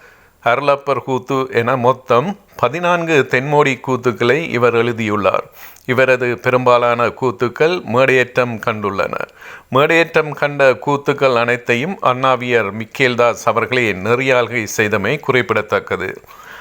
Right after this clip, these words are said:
புலம்பெயர் நாடுகளில் ஏறத்தாழ ஐம்பதுக்கு மேற்பட்ட கூத்து கலைஞர்களை ஒன்றிணைத்து கூத்துக்களை மேடையேற்றி வருகிறார். இவர்களில் நோர்வே பேர்கன் நகரில் தொடர்ச்சியாக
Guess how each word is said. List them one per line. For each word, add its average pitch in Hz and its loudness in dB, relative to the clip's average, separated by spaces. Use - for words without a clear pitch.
புலம்பெயர் 175 2
நாடுகளில் 135 -2
ஏறத்தாழ 135 2
ஐம்பதுக்கு 147 -2
மேற்பட்ட 123 0
கூத்து 131 -4
கலைஞர்களை 120 -2
ஒன்றிணைத்து 110 -4
கூத்துக்களை 127 0
மேடையேற்றி 117 0
வருகிறார். 98 0
இவர்களில் 127 0
நோர்வே 151 2
பேர்கன் 151 2
நகரில் 139 -2
தொடர்ச்சியாக 147 0